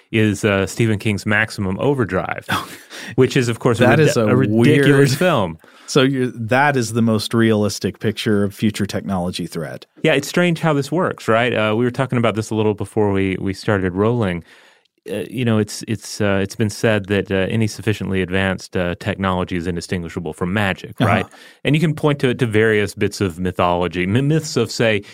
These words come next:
Speaker 1: humans creating other rational beings. And in the past, these were, this was pure fantasy.
Speaker 2: Mm-hmm.
Speaker 1: Now, uh, in the twenty-first century, i-, it is, uh, it is far more realistic when we look at models of, of A I and genetic engineering, et cetera.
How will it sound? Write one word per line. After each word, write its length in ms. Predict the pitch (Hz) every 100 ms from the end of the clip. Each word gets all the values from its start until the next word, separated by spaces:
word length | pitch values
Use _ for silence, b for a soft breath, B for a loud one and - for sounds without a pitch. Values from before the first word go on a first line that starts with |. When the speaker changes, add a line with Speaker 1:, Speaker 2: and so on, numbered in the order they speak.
| B
Speaker 1:
humans 400 | - 131 110 104
creating 720 | - 107 98 98 98 90 85
other 340 | 85 90 95 87
rational 520 | 90 90 - 104 85
beings. 680 | 76 104 92 80 78 76 - B B B
And 300 | 113 104 104
in 120 | 110
the 60 | 101
past, 600 | 107 101 104 - - - _ _ _ _
these 280 | 101 92 -
were, 180 | 98 95
this 140 | 92
was 120 | 92
pure 160 | - 110
fantasy. 560 | - 180 117 - - - -
Speaker 2:
Mm-hmm. 380 | 110 95 95 98
Speaker 1:
Now, 380 | 98 104 113 120
uh, 480 | 107 104 101 98 - -
in 140 | 117 101
the 40 |
twenty-first 500 | - 113 104 113 -
century, 480 | 131 - 147 147 151 B B
i-, 40 | 113
it 280 | 117 113
is, 320 | 117 117 98 120
uh, 220 | 117 113
it 140 | 117
is 100 | 113
far 240 | - 135 127
more 160 | 120
realistic 640 | 117 120 123 160 - 92 -
when 80 | 98
we 80 |
look 160 | 101 104
at 80 | 95
models 460 | 98 101 98 95
of, 80 | 95
of 300 | 95 95 92
A 200 | 98 107
I 340 | 98 98 95 90
and 120 | 87
genetic 340 | 95 98 92
engineering, 600 | 92 85 107 120 98 87
et 100 | 85
cetera. 400 | - 131 92 -